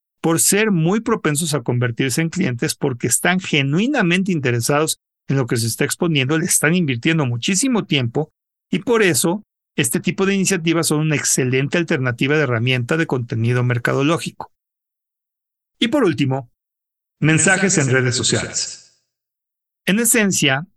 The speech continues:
esto sucede cuando el vehículo de distribución del contenido se basa en el empleo de redes sociales. Algo que aporta mucho valor es que, por su naturaleza,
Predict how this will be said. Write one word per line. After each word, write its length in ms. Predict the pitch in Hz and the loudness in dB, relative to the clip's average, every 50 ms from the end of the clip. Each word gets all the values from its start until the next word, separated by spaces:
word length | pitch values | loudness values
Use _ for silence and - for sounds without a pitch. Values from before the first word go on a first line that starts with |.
| _ - | _ -6
esto 240 | 151 127 - 180 160 | -4 -2 -2 0 0
sucede 440 | 156 196 185 - 202 190 185 190 | 0 0 0 2 2 2 2 0
cuando 280 | 190 165 147 135 127 127 | 0 0 0 0 2 0
el 80 | 123 117 | 0 2
vehículo 520 | 120 120 120 117 - - 160 165 175 165 | 2 0 0 -2 -2 -2 0 0 2 2
de 120 | 143 131 | 2 0
distribución 720 | 123 120 117 - - - 139 117 113 120 117 - 147 135 139 | 0 0 -2 -2 -2 -2 -2 -2 0 0 0 2 0 0 0
del 140 | 151 151 - | 0 0 0
contenido 560 | 175 165 160 - 185 185 170 147 139 160 147 | 0 -2 0 0 0 2 4 4 2 2 0
se 160 | - 143 117 | 0 0 -2
basa 260 | 104 98 92 - - | -2 -2 -4 -2 -2
en 100 | 127 135 | 0 2
el 260 | 151 147 143 143 143 | 2 2 2 2 0
empleo 360 | 139 120 104 - - 127 127 135 | -2 -4 -4 -2 0 0 2 2
de 100 | 151 135 | 0 0
redes 280 | 113 107 98 98 104 | -2 -4 -6 -4 -4
sociales. 600 | - 120 113 - 170 180 180 147 117 - - - _ _ _ _ _ _ _ _ _ _ _ _ _ _ _ _ _ _ _ _ _ _ _ _ _ _ _ _ _ _ - | -2 0 0 2 2 2 2 2 0 -4 -6 -8 _ _ _ _ _ _ _ _ _ _ _ _ _ _ _ _ _ _ _ _ _ _ _ _ _ _ _ _ _ _ 2
Algo 300 | 180 220 269 320 302 294 - | 2 2 4 4 0 -2 -2
que 360 | - 180 160 143 135 120 - _ _ _ _ _ _ _ _ - | 0 2 4 4 2 2 -2 _ _ _ _ _ _ _ _ -6
aporta 460 | 143 123 - 185 185 175 - - 175 | -6 -4 -2 -2 -2 -2 0 0 0
mucho 360 | 156 151 160 190 196 - 220 214 | 2 2 0 0 0 -2 -2 0
valor 380 | 170 147 135 135 131 131 135 | 0 2 2 2 0 0 0
es 200 | 135 123 - - | 0 0 -2 -4
que, 260 | - - 143 135 123 - _ _ - | -2 0 0 0 0 -4 _ _ -4
por 160 | - 139 123 | -2 0 0
su 120 | - - 135 | 0 0 0
naturaleza, 800 | 131 123 120 196 202 254 226 208 175 131 - - 123 127 - | 0 0 0 0 0 2 2 2 2 2 2 0 0 -2 -2